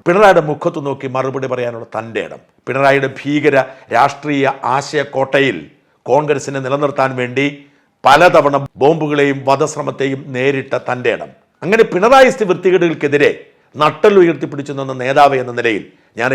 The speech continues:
ഏറെ സ്നേഹിക്കുകയും ബഹുമാനിക്കുകയും ചെയ്തിരുന്നു. അതുകൊണ്ട് തന്നെ അദ്ദേഹത്തെ കെ പി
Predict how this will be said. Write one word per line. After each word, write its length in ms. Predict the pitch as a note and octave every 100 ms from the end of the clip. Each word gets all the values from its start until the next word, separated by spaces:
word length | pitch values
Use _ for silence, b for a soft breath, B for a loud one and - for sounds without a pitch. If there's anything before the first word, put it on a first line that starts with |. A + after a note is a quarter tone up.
| C3
ഏറെ 160 | C#3 C#3
സ്നേഹിക്കുകയും 500 | C3 B2 C3 B2+ A#2+
ബഹുമാനിക്കുകയും 520 | G#2 A2+ A2 G#2+ G2+ F#2
ചെയ്തിരുന്നു. 360 | G2+ G2+ G2 - _ b -
അതുകൊണ്ട് 240 | A#3+ A#3+
തന്നെ 120 | A3 F3+
അദ്ദേഹത്തെ 340 | F3+ F#3+ F#3 E3+
കെ 80 | D3
പി 80 | C#3+